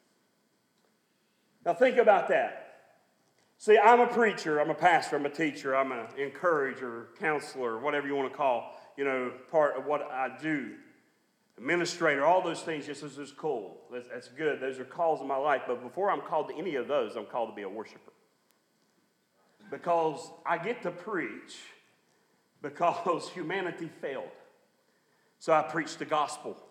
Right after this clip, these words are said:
But before there was even humanity, there was worship in heaven. When it's all said and done and God's kingdom is fully manifested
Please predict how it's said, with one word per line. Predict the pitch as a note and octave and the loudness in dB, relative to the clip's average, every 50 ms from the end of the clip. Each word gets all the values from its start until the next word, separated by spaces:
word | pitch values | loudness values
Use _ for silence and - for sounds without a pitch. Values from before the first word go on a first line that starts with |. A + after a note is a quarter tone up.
| _ _ _ _ _ _ _ _ _ _ _ _ _ _ _ _ _ - | _ _ _ _ _ _ _ _ _ _ _ _ _ _ _ _ _ 0
But | F3 E3+ E3 - | 0 0 0 0
before | - D#3+ D#3 - - G#3+ B3+ C4 A#3 G3+ | -4 -6 -6 -4 -2 0 2 4 4 4
there | F3+ F#3+ F3+ | 4 2 0
was | E3 D#3+ D#3 F#3+ | 0 -2 -4 -4
even | G3+ F#3 D#3+ D3+ | -4 -4 -4 -6
humanity, | C3 - D3+ D3 E3+ G3+ F#3 E3 C#3+ - D#3+ D3+ | -6 -8 -8 -6 -4 -4 -4 -4 -6 -8 -8 -8
there | D3 C3+ | -6 -6
was | C3 B2+ - | -8 -10 -12
worship | C#3 D3 C#3+ - - C3+ - | -10 -10 -10 -10 -10 -12 -12
in | C3+ A#2+ | -14 -14
heaven. | A#2+ C3 G#2+ G2+ - - _ _ _ _ _ _ _ _ _ _ _ _ _ _ _ _ _ - - _ _ _ _ _ - | -12 -14 -14 -14 -16 -20 _ _ _ _ _ _ _ _ _ _ _ _ _ _ _ _ _ -20 -20 _ _ _ _ _ -2
When | F3 G#3+ A#3 A#3+ | 2 2 4 4
it's | A3+ C#4+ | 2 2
all | - C4+ D4+ F4 F#4 - | 6 6 8 8 8 6
said | - - E4 E4 D4+ D4 | 4 4 4 4 6 4
and | D4 C#4 - - | 4 2 4 4
done | D4 C#4 C4+ A3+ F3 D#3+ E3 G3 | 6 8 8 8 6 6 4 4
and | G3+ F#3 F#3 F3+ | 2 0 4 6
God's | A#3 B3+ C#4 C#4 A3+ - - - | 8 8 8 8 4 0 -4 -2
kingdom | D4 D4+ C#4 B3 A3+ G#3+ | 0 0 2 2 4 2
is | G3+ G3+ | 2 2
fully | - C#4+ D#4+ F4 E4+ D4 | 4 4 6 6 4 2
manifested | C4+ C4+ C4+ C4+ B3+ - G#3 G#3 G3 - - G3 G#3+ G#3 | 0 0 0 0 0 0 0 -2 -2 -2 -2 -4 -4 -4